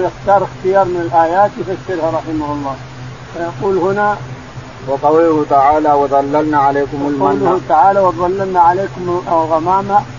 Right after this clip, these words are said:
Speaker 1: وأنزلنا عليكم المن والسلوى". المن يقال إنه الصمع، الصمع الآن، أن ما، ما نعرف المن اللي ذكره الله، لكن الصمع عندنا هذا اللي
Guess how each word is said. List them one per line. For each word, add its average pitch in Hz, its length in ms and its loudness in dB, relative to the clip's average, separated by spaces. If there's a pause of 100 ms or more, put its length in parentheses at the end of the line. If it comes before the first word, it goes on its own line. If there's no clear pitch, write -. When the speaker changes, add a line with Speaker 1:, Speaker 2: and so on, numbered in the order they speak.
(260)
Speaker 1:
وأنزلنا 180 540 0
عليكم 180 460 2 (100)
المن 214 360 -2 (100)
والسلوى". 156 580 -2 (560)
المن 190 320 2 (140)
يقال 214 300 2
إنه 196 320 -4
الصمع، 180 380 -2 (460)
الصمع 208 560 0
الآن، 185 680 2 (200)
أن 190 340 -2
ما، 208 240 2
ما 214 120 4
نعرف 196 360 -2
المن 180 340 -4
اللي 175 260 0 (340)
ذكره 170 380 0
الله، 147 260 -2 (480)
لكن 165 320 -4
الصمع 208 340 -4
عندنا 202 500 -2
هذا 196 140 -6
اللي 190 260 -2